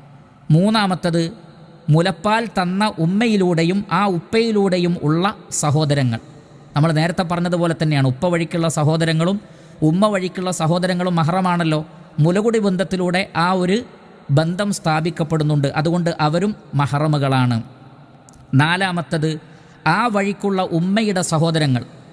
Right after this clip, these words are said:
അഥവാ ഒരു സ്ത്രീക്ക് മുലയൂട്ടിയ ഉമ്മയുടെ സഹോദരങ്ങൾ, ജ്യേഷ്ഠനോ അനുജനോ നേരത്തെ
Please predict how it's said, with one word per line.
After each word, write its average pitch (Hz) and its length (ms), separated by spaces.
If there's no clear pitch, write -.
അഥവാ 165 280
ഒരു 175 140
സ്ത്രീക്ക് 180 460
മുലയൂട്ടിയ 180 500
ഉമ്മയുടെ 180 440
സഹോദരങ്ങൾ, 175 520
ജ്യേഷ്ഠനോ 180 420
അനുജനോ 170 340
നേരത്തെ 170 300